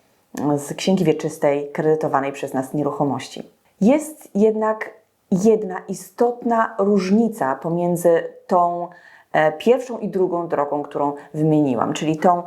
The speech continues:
drogą, gdy decydujemy się na zawarcie ugody w postępowaniu sądowym, e, mediacyjnym i, e, tą drogą, e, gdy,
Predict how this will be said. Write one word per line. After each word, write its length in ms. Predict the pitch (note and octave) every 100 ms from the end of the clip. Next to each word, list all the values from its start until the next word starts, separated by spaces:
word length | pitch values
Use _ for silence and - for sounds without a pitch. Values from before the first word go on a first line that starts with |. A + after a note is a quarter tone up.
| - E3+
drogą, 560 | F3+ F#3 F3+ D#3+ D#3
gdy 280 | D#3 D#3+ D#3
decydujemy 800 | E3 E3+ E3+ E3 F3 F#3 F3+ D3+
się 240 | D3+ D#3+ D3+
na 240 | D3+ D3+
zawarcie 640 | D#3 E3 E3+ E3+ - D#3+
ugody 360 | D#3 D3+ D#3 D#3
w 80 | -
postępowaniu 640 | D#3 D3 D3+ C#3+ D3+ D3+
sądowym, 640 | D3 D3+ D3 D3+ D3+ D3+ D3 - - -
e, 280 | D3 D3+ C#3+ -
mediacyjnym 880 | E3 D#3 D3+ D3+ - B2 D3+ C4 G4 - - - _
i, 320 | G#3 G#3+ G#3
e, 120 | F3+ F3+
tą 440 | F3+ G#3+ G#3 G3+
drogą, 720 | F#3 F3+ F3+ F3+ F3 F3 D#3+
e, 200 | E3 E3
gdy, 760 | E3 E3 D#3+ E3+ E3 E3 D#3+